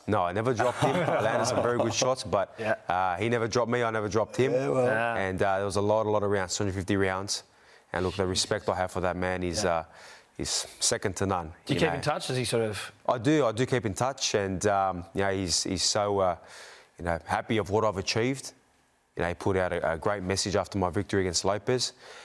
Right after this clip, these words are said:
Speaker 1: and obviously he was waiting to see if, uh,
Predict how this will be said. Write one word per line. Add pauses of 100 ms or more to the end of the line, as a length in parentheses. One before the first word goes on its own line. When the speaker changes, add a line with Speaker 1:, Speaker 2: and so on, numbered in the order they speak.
(220)
Speaker 1:
and (600)
obviously
he
was
waiting
to
see
if,
uh,